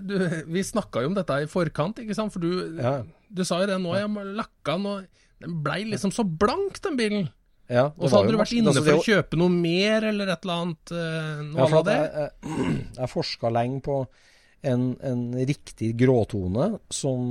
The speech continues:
Speaker 2: eh, av en lakktype som jeg lett kunne legge på selv i garasjen. Jeg sprøyta den jo selv her i verkstedet.
Speaker 1: Ja.
Speaker 2: Og det var Massey Ferguson,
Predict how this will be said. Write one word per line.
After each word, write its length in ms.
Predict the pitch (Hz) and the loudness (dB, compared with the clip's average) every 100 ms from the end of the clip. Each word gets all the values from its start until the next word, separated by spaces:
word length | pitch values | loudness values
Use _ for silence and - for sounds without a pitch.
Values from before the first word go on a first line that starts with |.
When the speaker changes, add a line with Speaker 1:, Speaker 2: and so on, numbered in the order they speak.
| 123 | -2
Speaker 2:
eh, 440 | 123 123 120 120 | 0 -2 -2 -4
av 160 | 127 120 | -2 -2
en 120 | 120 | 0
lakktype 520 | 107 - - 90 82 104 | -2 -4 -8 -8 -6 -6
som 120 | 120 | -6
jeg 100 | 113 | -4
lett 260 | 107 - - | -6 -10 -6
kunne 200 | 127 117 | -2 2
legge 260 | 120 107 90 | 2 0 -4
på 120 | 98 | -4
selv 400 | - 98 101 107 | -4 -4 -2 -2
i 100 | 104 | -2
garasjen. 540 | 113 87 80 - 104 85 | 0 -2 -4 -6 -8 -8
Jeg 200 | 110 104 | -8 -6
sprøyta 520 | - 120 98 - 85 | 0 0 0 -4 -8
den 80 | 101 | -6
jo 80 | 110 | -4
selv 240 | 98 95 | -4 -4
her 120 | 95 95 | -4 -6
i 80 | |
verkstedet. 320 | 90 - 120 117 _ _ _ _ _ _ | -6 -6 -6 -6 _ _ _ _ _ _
Speaker 1:
Ja. 180 | 117 147 165 - - _ - | -6 -6 -8 -16 -20 _ 0
Speaker 2:
Og 100 | 120 | 4
det 120 | 170 | 6
var 160 | 151 131 | 6 4
Massey 600 | 127 - - - - 120 | 2 0 -2 -4 -2 0
Ferguson, 840 | - 98 87 87 92 - 101 | 2 2 0 -4 -6 -4 -2